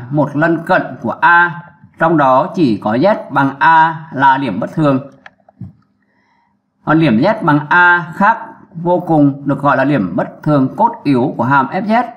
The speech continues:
Nếu không tồn tại số nguyên dương N sao cho cái giới hạn khi Z tiến tới A của Z trừ A mũ N nhân F Z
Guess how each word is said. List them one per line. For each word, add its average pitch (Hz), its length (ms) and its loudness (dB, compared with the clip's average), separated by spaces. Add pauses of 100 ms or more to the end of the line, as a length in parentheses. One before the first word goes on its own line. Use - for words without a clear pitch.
(720)
Nếu 143 260 2
không 180 380 0
tồn 143 260 2
tại 123 380 0
số 135 180 -4
nguyên 170 260 0
dương 170 180 0
N 165 220 2 (560)
sao 160 160 2
cho 165 440 0 (800)
cái 147 160 0
giới 151 200 2
hạn 185 380 2 (120)
khi 170 460 0 (200)
Z 208 160 2 (140)
tiến 147 260 0
tới 156 120 2
A 175 540 2 (140)
của 127 460 0
Z 190 120 0 (160)
trừ 151 160 2
A 160 260 2
mũ 143 220 -4
N 160 180 0
nhân 147 440 0
F 180 180 -4
Z 202 180 0